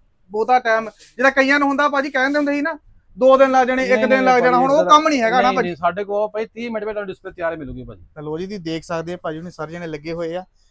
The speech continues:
Speaker 1: ਤੇ ਕੰਮ ਬਿਲਕੁਲ ਮਤਲਬ ਜ਼ੋਰਾਂ ਸ਼ੋਰਾਂ ਦੇ ਨਾਲ ਆ। ਇਹ ਨਾ ਸੋਚੋ ਕਿ ਹਾਂ ਜੀ ਸਾਨੂੰ ਦੋ ਦਿਨ ਵੇਟ ਕਰਨੇ ਪਊ, ਤਿੰਨ ਦਿਨ ਵੇਟ ਨਹੀਂ ਕਰਨੀ। ਹੁਣ ਭਾਈ ਨੇ
Speaker 2: ਨਹੀਂ,
Speaker 1: ਤੁਹਾਨੂੰ
Speaker 2: ਨਹੀਂ।
Speaker 1: ਕਲੀਅਰ ਦੱਸ ਦਿੱਤਾ ਵਾ, ਸਿਰਫ ਤੀਹ ਮਿੰਟ ਦੇ ਵਿੱਚ ਤੇ ਬਿਲਕੁਲ ਕੰਮ ਰੈਡੀ ਹੋ ਜਾਣਾ, ਠੀਕ ਹੈ ਨਾ ਭਾਜੀ?
Speaker 2: ਹਾਂਜੀ, ਹਾਂਜੀ, ਬਿਲਕੁਲ, ਬਿਲਕੁਲ।
Speaker 1: ਚਲੋ ਜੀ, ਤੁਹਾਨੂੰ ਮੋਬਾਈਲ ਤੁਹਾਨੂੰ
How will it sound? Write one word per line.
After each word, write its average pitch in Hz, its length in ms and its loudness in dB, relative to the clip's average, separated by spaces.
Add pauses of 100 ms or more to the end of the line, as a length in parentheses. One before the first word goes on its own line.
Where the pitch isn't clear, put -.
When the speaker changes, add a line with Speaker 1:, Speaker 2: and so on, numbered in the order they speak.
(160)
Speaker 1:
ਤੇ 160 140 -10
ਕੰਮ 170 300 -6
ਬਿਲਕੁਲ 175 360 -4
ਮਤਲਬ 185 240 -8
ਜ਼ੋਰਾਂ 165 300 -4
ਸ਼ੋਰਾਂ 165 220 -6
ਦੇ 165 80 -14
ਨਾਲ 160 180 -10
ਆ। 180 60 -8
ਇਹ 202 300 -6
ਨਾ 208 100 -4
ਸੋਚੋ 196 260 -6
ਕਿ 220 100 -6
ਹਾਂ 196 180 0
ਜੀ 196 140 -10
ਸਾਨੂੰ 202 280 -6 (360)
ਦੋ 226 220 4
ਦਿਨ 226 160 -4
ਵੇਟ 214 240 2
ਕਰਨੇ 214 240 -4
ਪਊ, 220 140 -4
ਤਿੰਨ 208 220 -8
ਦਿਨ 214 120 -6
ਵੇਟ 202 200 -4
ਨਹੀਂ 202 120 -14
ਕਰਨੀ। 208 200 -8
ਹੁਣ 208 160 -12
ਭਾਈ 160 100 -2
ਨੇ 160 60 -4
Speaker 2:
ਨਹੀਂ, 156 80 -4
Speaker 1:
ਤੁਹਾਨੂੰ 220 160 -6
Speaker 2:
ਨਹੀਂ। - 140 -14
Speaker 1:
ਕਲੀਅਰ 247 180 4
ਦੱਸ 202 200 0
ਦਿੱਤਾ 220 240 -2
ਵਾ, 233 200 2 (220)
ਸਿਰਫ 247 200 2 (100)
ਤੀਹ 311 200 0
ਮਿੰਟ 285 180 0
ਦੇ 247 140 4
ਵਿੱਚ 226 160 4
ਤੇ - 340 -12
ਬਿਲਕੁਲ 220 280 -8
ਕੰਮ 208 260 -2
ਰੈਡੀ 196 300 -2
ਹੋ 196 100 -4
ਜਾਣਾ, 151 380 -8
ਠੀਕ 214 120 -4
ਹੈ 247 60 4
ਨਾ 277 80 2
ਭਾਜੀ? 254 240 -2 (100)
Speaker 2:
ਹਾਂਜੀ, 156 180 -4
ਹਾਂਜੀ, 151 120 -8
ਬਿਲਕੁਲ, 151 240 -10
ਬਿਲਕੁਲ। 135 260 -12
Speaker 1:
ਚਲੋ 226 120 4
ਜੀ, 262 60 0
ਤੁਹਾਨੂੰ 247 200 -2
ਮੋਬਾਈਲ 190 440 -2
ਤੁਹਾਨੂੰ 202 380 -10